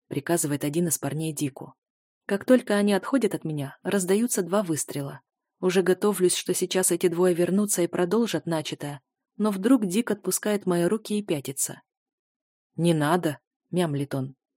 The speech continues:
«У тебя был шанс поступить правильно». Гремит ещё один выстрел, и Дик валится замертво. «Надень штаны, Никки».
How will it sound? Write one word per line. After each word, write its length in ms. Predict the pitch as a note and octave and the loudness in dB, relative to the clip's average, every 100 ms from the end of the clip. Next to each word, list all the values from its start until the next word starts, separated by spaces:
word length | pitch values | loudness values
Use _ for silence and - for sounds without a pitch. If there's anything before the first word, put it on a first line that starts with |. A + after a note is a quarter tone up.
| _ _ _ _ _ | _ _ _ _ _
«У 100 | F3+ | 2
тебя 240 | G#3+ G#3+ | 6 4
был 200 | G#3+ C4 | 8 6
шанс 320 | G#3+ F3 D3+ | 6 0 0
поступить 480 | - D3 - E3+ F3 | 0 0 0 4 2
правильно». 580 | - G3 C#3+ C#3 C3+ - _ _ _ _ _ _ _ _ _ _ | 4 4 4 -2 -6 -10 _ _ _ _ _ _ _ _ _ _
Гремит 460 | F#3+ G3 A3 B3 A#3 | -4 2 6 6 4
ещё 260 | G3+ B3+ | 0 2
один 260 | A3 E3+ E3 | 4 4 2
выстрел, 420 | D#3 C#3+ F3 C#3+ - | 0 -2 -2 -4 -2
и 120 | G3 | -2
Дик 320 | F3 A#3+ - | 0 -2 0
валится 420 | E3+ F3 F3 - | 0 0 0 -2
замертво. 640 | D#3+ E3 D3 C#3 - E3 - _ _ _ _ _ _ _ | 0 0 -2 -6 -8 -14 -16 _ _ _ _ _ _ _
«Надень 400 | D#3+ D3 F#3+ B3 | -2 4 8 8
штаны, 360 | - G3 F#3+ | 6 4 4
Никки». 480 | D3+ D3+ - - - | 4 0 -2 -8 -14